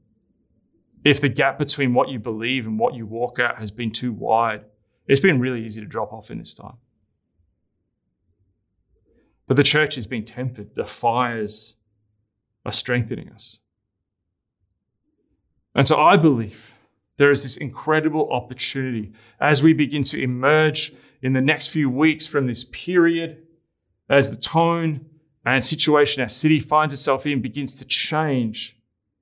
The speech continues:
Things will return to normal, and maybe it's a new kind of normal, but there'll be opportunities to again go and have a fantastic coffee, to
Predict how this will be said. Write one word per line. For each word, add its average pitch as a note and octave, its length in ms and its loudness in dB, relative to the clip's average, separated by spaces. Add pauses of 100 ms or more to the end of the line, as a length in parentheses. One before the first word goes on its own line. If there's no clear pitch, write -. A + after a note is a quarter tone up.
(240)
Things G3+ 240 6
will G#3+ 120 6
return F3 320 2
to B2+ 100 -6
normal, B2 520 -6
and C3+ 120 -6
maybe C3+ 140 0
it's C#3 160 -2
a C#3+ 80 2
new D3+ 280 2
kind C#3+ 300 0
of G#2+ 100 -8
normal, A#2 320 -4
but C3+ 440 -4 (480)
there'll D#3+ 120 4
be D#3+ 120 8
opportunities D3 480 0
to - 80 -8
again C#3 340 0
go C3+ 120 2
and B2+ 60 0
have A#2+ 140 -6
a A#2 80 -6
fantastic C#3 720 -4
coffee, C3 400 -4
to A#2+ 360 -4